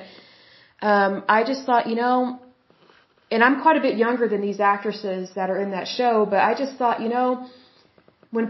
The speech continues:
people are older than me, I expect them to be mature and I expect them to, um, behave appropriately and to do appropriate work. And I felt like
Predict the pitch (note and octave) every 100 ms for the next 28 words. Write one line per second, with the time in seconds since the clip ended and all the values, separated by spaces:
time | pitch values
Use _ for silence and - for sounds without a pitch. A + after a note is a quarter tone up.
0 | - C#4+ D#4+ F4 B3 G3 G#3 C4+ C#4 C#4
1 | C#4+ C#4+ C#4+ B3+ C4 - - B3+ B3+ B3+
2 | A#3 A3 G3 G#3+ G#3 F#3 - A3+ G#3+ G3
3 | F#3+ - G#3+ G#3+ A#3 A3 G3+ G3 - -
4 | F#3+ F3+ F3 F3+ - - - G#3 A#3 F#3+
5 | - A#3 A#3 G#3+ F#3+ G3 - G3 F#3+ A3
6 | G3 - G#3+ G#3 F#3+ - G3 G#3 - -
7 | - - - - - - G#3 G3+ G3+ B3
8 | - B3+